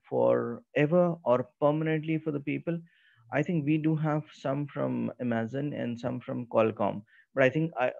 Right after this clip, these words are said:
we need to check, Sana. Okay, like I told you, we have to check and we have to, uh, go for those options. But one important thing that you will have to, uh, see here is, uh, you have to prepare a strong, uh, reason as to why you have a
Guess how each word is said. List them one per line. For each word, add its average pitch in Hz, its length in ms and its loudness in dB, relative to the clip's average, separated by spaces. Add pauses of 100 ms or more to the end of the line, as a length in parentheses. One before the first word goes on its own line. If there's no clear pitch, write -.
we 143 180 4
need 151 120 4
to 143 100 0
check, 107 280 -2 (180)
Sana. 107 360 -4
Okay, 113 160 -8
like 110 160 -4
I 110 100 0
told 113 240 -2
you, 117 120 -2
we 113 120 -4
have 104 220 -4
to 113 80 -18
check 117 260 -8
and 113 140 -6
we 113 100 -4
have 110 240 -6
to, 113 240 -8 (460)
uh, 117 140 -2
go 117 200 -2
for 120 120 -6
those 110 180 -4
options. 104 440 -6 (300)
But 113 180 -6
one 120 240 0
important 139 460 -2
thing 147 140 -4
that 123 160 0
you 123 80 -4
will 123 100 -2
have 120 300 -6
to, 117 360 -2
uh, 107 160 2
see 120 220 -8
here 117 260 -2
is, 151 160 -8 (480)
uh, 113 60 2
you 127 200 0
have 151 120 -4
to 156 100 -4
prepare 156 280 -2
a 160 80 0
strong, 143 560 -4
uh, 113 640 -2
reason 131 280 -4
as 117 120 -6
to 127 100 -10
why 117 120 0
you 120 160 -4
have 117 240 -6
a 139 100 -6